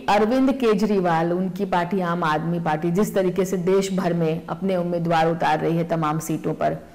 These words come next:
मेरा ऐसा खुद का मानना है कि इससे भारतीय जनता पार्टी के वोटों का नुकसान होता है। आप क्या कहेंगे?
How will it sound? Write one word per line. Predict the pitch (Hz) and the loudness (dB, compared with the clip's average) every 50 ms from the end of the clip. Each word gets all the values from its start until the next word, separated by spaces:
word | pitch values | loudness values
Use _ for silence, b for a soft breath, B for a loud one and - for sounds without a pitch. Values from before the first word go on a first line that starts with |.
| B B B B B - | B B B B B -2
मेरा | 208 214 226 247 | 2 4 4 6
ऐसा | 247 240 233 233 240 226 | 6 4 4 4 2 0
खुद | 226 226 226 214 220 | 0 0 -2 -2 0
का | - 208 | 0 0
मानना | 208 190 170 170 180 185 185 | 2 2 0 0 0 0 0
है | 185 185 180 185 | 0 2 0 0
कि | 180 185 214 | 0 -2 -2
इससे | - 220 214 - - - 247 220 - - - - - | 0 0 0 0 0 2 2 2 2 2 -2 -6 -4
भारतीय | 180 202 208 208 208 208 233 226 | -2 2 2 2 4 4 2 2
जनता | 214 202 190 190 196 190 | 2 2 2 2 0 0
पार्टी | 190 185 180 170 180 196 185 | 2 2 0 2 0 -2 0
के | 185 196 185 180 | 0 0 0 2
वोटों | 180 196 196 196 - 196 196 185 | 2 2 2 4 4 2 2 2
का | 190 165 - - - - | 0 -2 -4 -4 -4 -2
नुकसान | 185 190 196 185 - - - 190 165 170 185 | 0 0 2 0 0 0 0 0 2 2 2
होता | 170 165 160 160 - 147 | 2 2 0 2 2 0
है। | 151 151 143 139 - - | 0 0 -4 -6 -6 -4
आप | 175 170 180 175 - | -2 -2 -2 -2 -2
क्या | - - 139 | -2 -2 -2
कहेंगे? | 139 - 147 151 147 147 147 156 | -2 -6 -8 -6 -6 -6 -6 -8